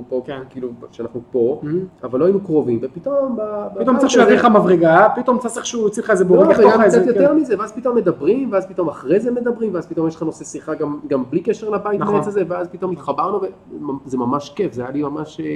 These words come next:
Speaker 2: כן, וואלה.
Speaker 1: אה, משהו טוב, אז כן, זה
Speaker 2: איזה
Speaker 1: היה
Speaker 2: יופי שחווית את זה ככה, כאילו, ולא,
Speaker 1: כן.
Speaker 2: אה,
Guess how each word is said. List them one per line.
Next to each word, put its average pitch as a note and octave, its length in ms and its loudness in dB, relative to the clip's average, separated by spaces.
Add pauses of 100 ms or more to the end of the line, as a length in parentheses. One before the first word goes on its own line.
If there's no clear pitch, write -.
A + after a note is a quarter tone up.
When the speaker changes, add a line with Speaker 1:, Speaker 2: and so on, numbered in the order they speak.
(400)
Speaker 2:
כן, D3 200 -6 (140)
וואלה. D3 200 -2 (260)
Speaker 1:
אה, C3+ 60 -10 (420)
משהו C3 260 -10
טוב, A#2 260 -6
אז A2+ 200 -18 (200)
כן, E4 180 -8 (160)
זה C3+ 60 -12
Speaker 2:
איזה D#3 160 2
Speaker 1:
היה G3 80 0
Speaker 2:
יופי F#3 120 -4
שחווית D#3+ 240 -2
את G3+ 100 0
זה C#3 80 -6
ככה, F#3 240 -6
כאילו, C#3+ 320 -4
ולא, D#3+ 520 2 (300)
Speaker 1:
כן. D3 60 -6
Speaker 2:
אה, D3 80 0